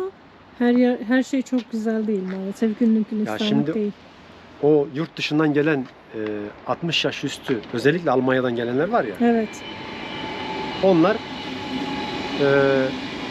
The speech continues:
Speaker 2: artık ülke hasretiyle yoğrulmuşlar. O sebep olabilir. Gelip işte,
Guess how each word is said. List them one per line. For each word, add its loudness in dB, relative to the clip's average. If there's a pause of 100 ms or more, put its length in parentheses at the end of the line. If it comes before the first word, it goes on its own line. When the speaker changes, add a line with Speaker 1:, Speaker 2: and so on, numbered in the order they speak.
(280)
Speaker 2:
artık -2
ülke 2
hasretiyle 4 (1200)
yoğrulmuşlar. 4 (880)
O 6
sebep 0
olabilir. 0
Gelip 2
işte, -2